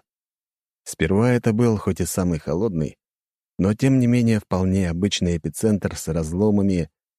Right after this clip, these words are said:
и множеством разнообразных тварей. Зона ответственности Северного Королевства, которая планомерно его чистила — как Российская империя отвечала за иркутский эпицентр.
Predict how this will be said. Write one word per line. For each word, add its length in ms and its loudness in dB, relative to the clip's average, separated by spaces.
и 140 2
множеством 680 0
разнообразных 760 -2
тварей. 460 -6
Зона 420 2
ответственности 800 0
Северного 580 0
Королевства, 720 -2
которая 460 0
планомерно 840 0
его 280 -2
чистила — 640 -6
как 160 -2
Российская 540 0
империя 440 2
отвечала 420 0
за 240 -2
иркутский 720 -4
эпицентр. 600 -6